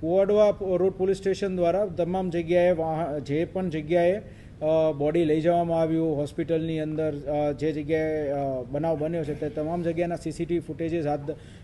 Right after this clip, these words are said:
અ, કબજે કરીને અને તપાસ હાથ ધરવામાં આવી છે. જે કંઈ પણ વાહનોની મૂવમેન્ટ હતી તેની તપાસને એવું બધું કરવામાં આવ્યું છે.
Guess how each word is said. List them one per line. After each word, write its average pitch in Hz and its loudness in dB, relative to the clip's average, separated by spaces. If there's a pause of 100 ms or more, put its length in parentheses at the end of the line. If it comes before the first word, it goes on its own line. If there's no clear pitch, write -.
(180)
અ, 147 0 (100)
કબજે 156 2
કરીને 170 2 (360)
અને 160 -4
તપાસ 160 0
હાથ 139 0
ધરવામાં 170 0
આવી 175 2
છે. 175 -8
જે 147 -4
કંઈ 190 0
પણ 185 -4
વાહનોની 175 0
મૂવમેન્ટ 170 -4
હતી 165 -2
તેની 170 -4
તપાસને 147 -4
એવું 170 -4
બધું 170 -4
કરવામાં 170 0
આવ્યું 170 0
છે. 170 -8